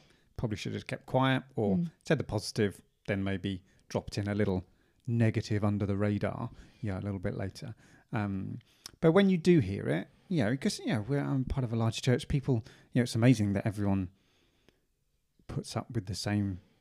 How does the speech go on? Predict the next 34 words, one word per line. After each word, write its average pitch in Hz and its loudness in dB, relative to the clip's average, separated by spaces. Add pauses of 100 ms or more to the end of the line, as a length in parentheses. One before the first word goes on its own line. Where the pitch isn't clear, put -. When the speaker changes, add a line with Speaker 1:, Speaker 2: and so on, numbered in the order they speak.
(280)
Speaker 1:
stuff - -8
on 127 0
a 120 -2
Sunday 117 0
morning, 113 0
'cause 107 -4
everyone's 117 0
so - -2
different. 110 -4
We're 135 0
all 135 0
f- 202 6
so 214 4
Speaker 2:
Mm-hmm. - 4
Speaker 1:
varied. 101 -2
It's 120 -12
like, 107 -4
how 117 -2
do 117 -4
we 113 0 (280)
do 131 6
anything 107 6
that, 98 -2 (680)
can't 147 6
do 110 6
anything 110 2
that 101 -10
pleases 104 -2
everybody. 98 2
You 101 -4
have 104 -4
to - -10
find 101 0
a, 95 -2